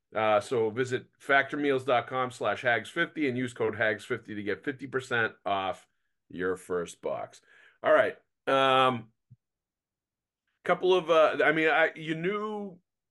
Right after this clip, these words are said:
um, this road trip was gonna be difficult for the Bruins. Um, starting with that, uh,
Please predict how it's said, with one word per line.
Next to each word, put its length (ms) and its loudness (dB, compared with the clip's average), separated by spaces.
um, 500 2
this 200 -6
road 260 4
trip 260 -2
was 120 -8
gonna 180 -4
be 80 -6
difficult 560 -2
for 140 -6
the 60 -4
Bruins. 680 -8
Um, 580 -6
starting 640 2
with 220 0
that, 420 2
uh, 720 -2